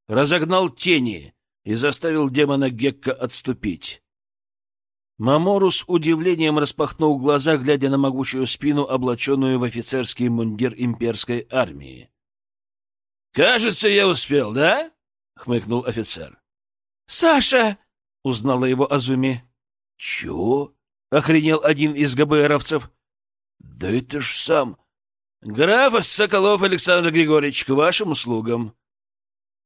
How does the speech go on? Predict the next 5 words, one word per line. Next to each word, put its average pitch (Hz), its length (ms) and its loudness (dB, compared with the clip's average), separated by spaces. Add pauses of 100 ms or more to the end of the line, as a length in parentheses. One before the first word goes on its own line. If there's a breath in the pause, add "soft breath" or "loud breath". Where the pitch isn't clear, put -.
(360)
Тут 208 220 -2
его 190 220 0
прервал 165 440 2
выпад 175 340 -2 (100)
Онии. 67 680 -2